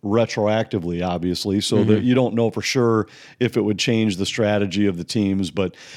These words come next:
Speaker 1: I'd really like to see it get to that. I'm so sick and tired of people telling me that sixteen, sixteen, and four is five hundred. It's not.
Speaker 2: Mm-hmm.
Speaker 1: You've won sixteen games, you've lost twenty.
Speaker 2: Yeah.
Speaker 1: If you wanna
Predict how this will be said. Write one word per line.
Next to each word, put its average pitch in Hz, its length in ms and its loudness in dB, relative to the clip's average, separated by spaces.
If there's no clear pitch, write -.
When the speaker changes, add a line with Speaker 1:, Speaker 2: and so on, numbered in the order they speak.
Speaker 1:
I'd 180 180 0
really 156 220 2
like 117 220 0
to - 80 -8
see 123 180 2
it 107 100 0
get 117 160 0
to 110 80 0
that. 101 200 2
I'm 151 120 2
so 196 180 0
sick 202 240 -2
and 127 100 -2
tired 120 260 2
of - 80 -6
people 123 240 0
telling 117 340 0
me 107 100 4
that 92 200 -2
sixteen, 147 540 0
sixteen, 139 440 0
and 110 160 0
four 120 260 2
is 98 100 0
five 107 300 0
hundred. 101 300 0
It's 123 220 0
not. 160 420 -2
Speaker 2:
Mm-hmm. 104 300 0
Speaker 1:
You've 127 180 4
won 147 240 2
sixteen 160 500 2
games, 131 320 2
you've 127 160 4
lost 117 280 0
twenty. 101 300 -4
Speaker 2:
Yeah. 92 260 -2
Speaker 1:
If 127 200 0
you 127 120 4
wanna 151 380 2